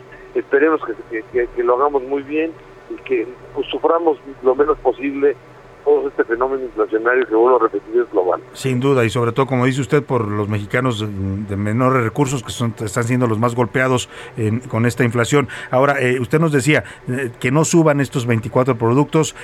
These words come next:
Speaker 2: eh, del precio que hoy tienen, que ya está elevado en muchos casos, ha habido aumentos que se dispararon, ¿se va a mantener o, o estamos hablando que en algunos casos particulares podríamos ver una disminución a la hora de ir al supermercado, a la
Speaker 1: Pues van a,
Speaker 2: tienda?
Speaker 1: van a, van, van a tratar de mantenerse lo más estables posible,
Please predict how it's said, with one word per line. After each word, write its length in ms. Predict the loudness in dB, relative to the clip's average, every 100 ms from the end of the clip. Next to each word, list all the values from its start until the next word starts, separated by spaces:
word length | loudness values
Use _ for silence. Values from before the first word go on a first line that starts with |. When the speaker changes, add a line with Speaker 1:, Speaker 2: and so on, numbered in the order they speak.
| -14 -8
Speaker 2:
eh, 160 | -6 -2
del 240 | -2 0
precio 320 | 2 2 0
que 100 | 2
hoy 120 | 2
tienen, 340 | 4 2 4 0
que 140 | -2
ya 120 | -2
está 220 | -2 0 2
elevado 320 | 2 2 2
en 80 | 2
muchos 260 | 0 -2
casos, 280 | -2 -2 0
ha 20 |
habido 200 | 0 2
aumentos 340 | 2 0 -4 -6
que 80 |
se 100 | -6
dispararon, 560 | -6 -2 0 2 0 -2 -4 -18 -16 -12
¿se 160 | -4 0
va 80 |
a 60 | 2
mantener 560 | 2 2 2 4 2 0
o, 220 | -4 -2 0
o 420 | 2 2 2 -2
estamos 240 | -2 0
hablando 240 | 2 2 0
que 140 | 0
en 100 | 0
algunos 380 | 2 4 2 2
casos 260 | 0 -2 -4
particulares 640 | -6 -6 -2 2 0 -2 -16 -8
podríamos 320 | 0 2 2
ver 100 | 2
una 160 | 2 2
disminución 600 | 2 0 -2 2 2 2 -6 -8
a 80 | -2
la 80 | 2
hora 140 | 2
de 100 | 2
ir 100 | 2
al 240 | 2 -2 -8
supermercado, 680 | -6 -4 -4 -2 0 2
a 20 | 2
la 100 | 2
Speaker 1:
Pues 120 | 2
van 120 | 0
a, 20 |
Speaker 2:
tienda? 80 | 0 -2
Speaker 1:
van 40 | -2
a, 40 | -4 -2
van, 60 | -2
van 140 | 2 2
a 40 |
tratar 420 | 2 0 0 0
de 60 | -2
mantenerse 500 | -6 -4 -4 -2 -4
lo 100 | -2
más 160 | -4 -4
estables 380 | -4 -2 -2 -4
posible, 420 | -8 -8 -8 -8